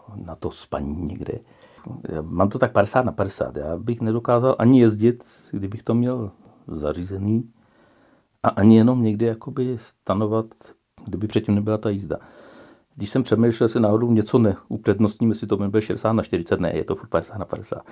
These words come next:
Je to jedno bez druhého nejde. No a tak jako do toho Santiaga jako je plno lidí, jako chodí pěšky, že jo. Znova se nechci vrátit, jako do toho Santiaga se chci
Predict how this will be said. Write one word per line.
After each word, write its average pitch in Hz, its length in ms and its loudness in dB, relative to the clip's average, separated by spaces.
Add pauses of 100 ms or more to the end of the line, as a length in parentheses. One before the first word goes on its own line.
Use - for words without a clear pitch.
(200)
Je - 60 -14
to 101 120 -4
jedno 90 240 -2
bez 92 160 -4
druhého 98 260 -2
nejde. 95 260 -6 (540)
No 101 200 4
a 127 80 4
tak 120 200 -2
jako 98 420 -2 (260)
do 85 120 -4
toho 113 180 4
Santiaga 92 540 -2
jako 104 200 -2
je - 60 2 (200)
plno 95 220 4
lidí, 98 220 2
jako 95 300 0
chodí 85 500 -8
pěšky, - 380 -2
že - 120 -12
jo. - 100 -10 (480)
Znova 113 220 6
se 110 140 -2
nechci 95 220 0
vrátit, 80 440 -6
jako 71 180 -4
do 82 80 0
toho - 160 -4
Santiaga 90 420 -4
se - 140 -8
chci - 180 -14